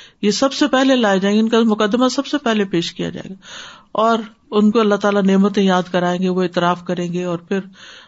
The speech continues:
اللہ سبحانہ وتعالیٰ ان سے پوچھیں گے کہ تم نے یہ نعمتوں کو پا کے شکر کیسے ادا کیا،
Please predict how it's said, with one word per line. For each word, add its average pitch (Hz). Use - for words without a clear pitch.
اللہ 185
سبحانہ 180
وتعالیٰ 180
ان 175
سے 180
پوچھیں 190
گے 185
کہ 185
تم 180
نے 185
یہ 180
نعمتوں 175
کو 190
پا 175
کے 180
شکر 190
کیسے 180
ادا 175
کیا، 196